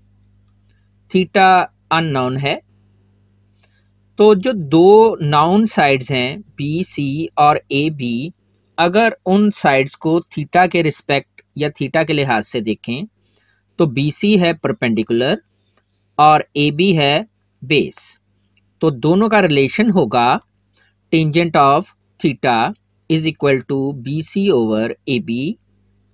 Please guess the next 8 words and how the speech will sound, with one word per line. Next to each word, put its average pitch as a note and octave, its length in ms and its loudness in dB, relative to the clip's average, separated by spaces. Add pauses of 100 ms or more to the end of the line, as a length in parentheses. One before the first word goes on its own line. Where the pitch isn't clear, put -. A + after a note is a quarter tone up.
(1300)
टेंजेंट F#3 380 2
को - 100 -2
हम G#3 400 2 (2000)
लिख F3 200 0
सकते G#3 420 0
हैं F3 280 2 (1700)
tangent F#3+ 360 2
of - 80 -14